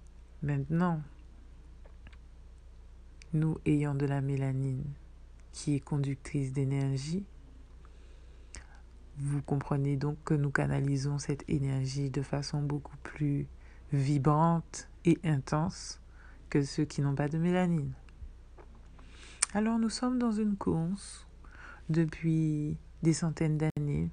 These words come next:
maintenant. Une course à l'énergie.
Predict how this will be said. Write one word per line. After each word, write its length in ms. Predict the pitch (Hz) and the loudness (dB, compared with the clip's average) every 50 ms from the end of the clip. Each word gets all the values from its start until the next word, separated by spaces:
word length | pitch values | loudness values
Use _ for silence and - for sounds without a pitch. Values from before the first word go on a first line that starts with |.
| - - | 0 0
maintenant. 480 | 170 156 143 - - 143 139 135 143 170 - - - - - - - - - - - - - - - - - - - - - - - | 0 0 0 0 -2 0 0 0 0 -2 -6 -10 -16 -18 -16 -18 -18 -18 -18 -18 -18 -18 -18 -18 -18 -16 -16 -16 -16 -16 -10 0 4
Une 220 | 202 208 202 202 | 6 8 8 6
course 640 | - - 220 220 220 220 220 - - - - - - - - - - - - | 4 2 0 2 2 2 0 -2 -4 -4 -6 -8 -10 -16 -18 -18 -10 0 6
à 140 | 196 196 | 8 8
l'énergie. 680 | 190 185 180 170 175 175 165 165 156 151 156 147 165 | 8 8 8 6 6 6 4 4 4 2 2 0 0